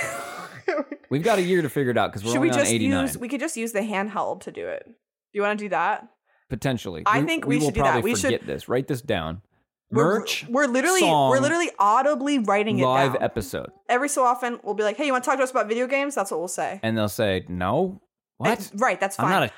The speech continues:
Speaker 1: But I
Speaker 2: kid."
Speaker 1: bet you one per-, at least one person will do
Speaker 2: "Yeah,
Speaker 1: it.
Speaker 2: I'm playing The Witcher three.
Speaker 1: We'll be
Speaker 2: I
Speaker 1: like,
Speaker 2: love Mass Effect
Speaker 1: we'll,
Speaker 2: trilogy."
Speaker 1: we'll ask them, like, "What co-op games do you play? Like, do you
Speaker 2: Oh,
Speaker 1: play
Speaker 2: I
Speaker 1: co-op
Speaker 2: don't,
Speaker 1: games?"
Speaker 2: I don't, I don't play co-op games.
Speaker 1: All right, get outta here.
Speaker 2: No, I actually have always felt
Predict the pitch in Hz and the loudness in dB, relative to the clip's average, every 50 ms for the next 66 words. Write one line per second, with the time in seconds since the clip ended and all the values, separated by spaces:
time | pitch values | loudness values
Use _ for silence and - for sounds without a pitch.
0 | - - - 247 254 247 - 98 170 254 262 - - - 247 254 269 269 269 269 | -14 -6 -2 2 2 4 2 2 2 2 2 2 0 -2 -2 0 2 2 0 -2
1 | 269 _ - 190 190 208 220 233 247 277 302 349 339 330 - - - - 220 147 | -4 _ -10 -4 0 2 2 4 2 2 0 -2 -4 -6 -6 -4 -2 0 0 0
2 | 165 185 214 220 226 - 208 208 226 202 190 170 190 226 - - - - - 180 | -2 -4 -4 -4 -4 -4 -4 -4 -4 -2 -2 0 2 2 4 4 4 2 2 0
3 | 175 185 170 170 190 208 196 196 247 262 254 240 202 233 214 226 262 - - 262 | 0 0 0 0 0 0 0 0 0 2 2 2 2 2 2 2 0 0 0 -2
4 | 240 - 240 285 311 311 247 139 101 92 - _ _ _ _ _ 214 220 247 277 | -2 -2 -2 -2 0 0 0 -2 -2 -4 -8 _ _ _ _ _ -2 2 4 4
5 | 262 180 180 214 254 254 170 175 202 156 147 - - 226 254 247 240 208 - 165 | 4 4 4 2 2 2 2 2 2 0 0 2 2 2 4 4 4 2 2 2
6 | 208 233 - 214 214 220 160 175 269 247 233 226 220 208 214 - 208 240 277 - | 4 4 4 4 4 4 2 0 0 0 0 0 -2 -2 -2 -2 -2 -2 -2 -2
7 | - - 247 262 254 233 180 170 170 170 - - 170 165 165 156 143 - _ _ | -2 -2 0 0 -2 -4 -6 -8 -8 -10 -12 -10 -10 -8 -8 -8 -10 -12 _ _
8 | - 180 - - - 147 - 135 143 123 107 101 78 104 113 120 113 101 - 110 | -10 -8 -8 -8 -8 -4 0 2 2 2 2 2 0 0 0 0 -2 -4 -6 -8
9 | - - 104 104 101 92 92 92 92 92 87 - 92 113 - - 101 95 90 92 | -6 -4 -4 -2 -4 -4 -6 -8 -8 -10 -10 -12 -14 -14 -12 -12 -12 -12 -12 -14
10 | - - - 78 - - - - 180 156 120 143 180 143 147 143 131 120 147 170 | -14 -12 -12 -12 -14 -8 -6 -4 -2 -2 -2 -2 0 0 2 2 2 2 2 2
11 | 208 185 147 156 147 135 131 - - - _ _ _ _ - 123 120 113 120 135 | 2 0 0 0 0 0 0 -2 -4 -8 _ _ _ _ -6 -4 -2 2 2 2
12 | 151 156 147 131 110 - - - 107 104 98 | 4 4 4 2 0 0 -2 -2 -2 -2 -2